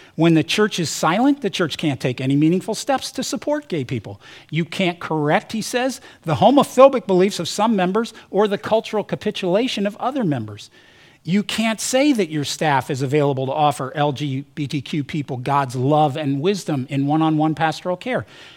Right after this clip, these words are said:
You can't take meaningful steps to celebrate vocational singleness or help singles build intentional Christian community. You can't protect gay kids from the wounds of the closet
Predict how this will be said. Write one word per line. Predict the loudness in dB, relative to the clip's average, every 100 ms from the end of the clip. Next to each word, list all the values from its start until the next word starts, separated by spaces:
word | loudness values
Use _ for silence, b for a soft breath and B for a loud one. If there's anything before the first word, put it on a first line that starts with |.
| B
You | -2 0
can't | 0 0 0
take | 0 0
meaningful | 0 0 -2 -4
steps | 0 -2 -2
to | -8
celebrate | 0 2 2 0 -2
vocational | -4 -2 -2 -2 -2
singleness | -4 0 2 4 2 0 -2
or | -2
help | 0 -2
singles | -2 -2 -2 -2
build | 0 0 0
intentional | -6 -4 -6 -4 -4 -4
Christian | -6 -8 -8
community. | -2 0 -2 -4 B B B -2
You | -2
can't | -2 4 4 4
protect | -2 0 0 0
gay | -4 -2
kids | 0 -2 -2
from | -2 -2
the |
wounds | 0 0 -2
of | -4
the |
closet | -2 0 0 -2